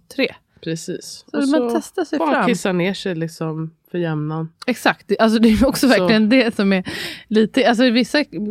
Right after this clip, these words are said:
Speaker 1: barn kanske blir helt torra direkt, men, och det, man,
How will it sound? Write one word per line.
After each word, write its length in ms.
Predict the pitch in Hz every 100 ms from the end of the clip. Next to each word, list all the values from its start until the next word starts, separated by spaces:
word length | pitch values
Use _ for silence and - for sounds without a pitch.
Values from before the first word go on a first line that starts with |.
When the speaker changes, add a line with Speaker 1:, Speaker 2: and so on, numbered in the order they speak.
| 190 208
Speaker 1:
barn 200 | 208 190
kanske 200 | 202 185
blir 160 | 175
helt 480 | 190 180 170 - -
torra 320 | 202 190 180
direkt, 280 | 175 214 180
men, 320 | 202 196 185 185 - 107 190 -
och 260 | 214 - - _
det, 280 | 185 208 240 208
man, 420 | 233 226 180